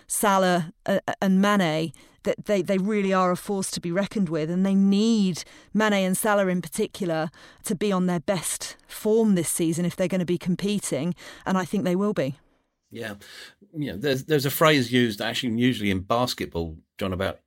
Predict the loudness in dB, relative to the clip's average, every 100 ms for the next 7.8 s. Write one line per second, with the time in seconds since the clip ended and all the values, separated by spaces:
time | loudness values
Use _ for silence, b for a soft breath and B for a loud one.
0 | _ 2 4 4 2 -2 -2 -8 -6 -4
1 | -2 -2 2 2 2 2 0 -2 -4 0
2 | 0 0 0 -2 0 -2 -2 -4 _ _
3 | 0 4 4 2 0 0 0 0 2 2
4 | -2 -6 B B B B 2 4 4 2
5 | 0 2 0 0 -2 -2 -2 -4 -6 -4
6 | -2 0 0 0 -4 -2 0 0 -2 -2
7 | 0 -2 -2 -2 0 -2 -6 -10